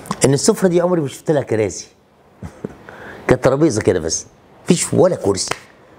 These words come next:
معرفش إيه علاقة الترابيزة دي بإن اسمها سفرة. ملهاش كراسي خالص. يعني اوعى تقول لي ان كان ليها كرسي هنا ولا هنا، لا، انا عارف اوض البيت كلها ومفيش ولا كرسي. هل هم اتزنقوا مره مثلا فراحوا بايعين الكراسي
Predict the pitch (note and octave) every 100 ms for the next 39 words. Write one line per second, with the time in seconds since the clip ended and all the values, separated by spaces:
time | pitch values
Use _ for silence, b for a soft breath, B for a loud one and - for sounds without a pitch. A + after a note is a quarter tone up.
0 | - A#2+ G#3+ - - G#3+ G3 F3+ F#3+ E3+
1 | A#2 A#2+ C3+ D3 C3 A#2+ B2+ B2 C#3+ C3+
2 | C3+ G2 D2 - _ _ _ B B B
3 | B B B B - A2+ E3+ G#3+ G#3+ A#3
4 | - F#3+ G#3+ E3+ - - - _ _ -
5 | - - F#2+ G#2+ C3+ C#3 - F#3 E3+ B2+
6 | C3 C3+ D3+ E3 D3 C#3 C#3 D#3 B2 A#2
7 | C3 C3 C3 - C3+ C#3 F#3 - - C#3+
8 | B2 G#2+ D#3 D#3 A#2 A#2+ D3 A#3+ G#3+ _
9 | b b b b b _ G#2+ A#2 F#3 G3
10 | - C3 A2 G3+ D#3+ A2+ G#2+ - - -
11 | B B - A3 D4 D4 B3+ C#3 G3+ G#3
12 | C3+ D3+ D#3 A2 A2 A#2+ A2 A2+ A#2+ A#2+
13 | A2+ A#2+ F#3+ D#3 G#2+ C3 C#3+ -